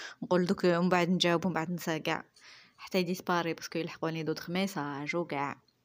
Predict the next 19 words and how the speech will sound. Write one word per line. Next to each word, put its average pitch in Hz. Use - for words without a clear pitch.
المهم 180
ساعفوني. 185
مي، 190
آه، 160
ندير 170
الماكسيموم 185
باش 180
نجاوب 139
الماكسيموم. 139
<laughs> -
هذه 214
هي. 160
ان 208
توكا 214
نتلاقاو 175
في 160
حلقة 139
واحدة 147
أخرى. 151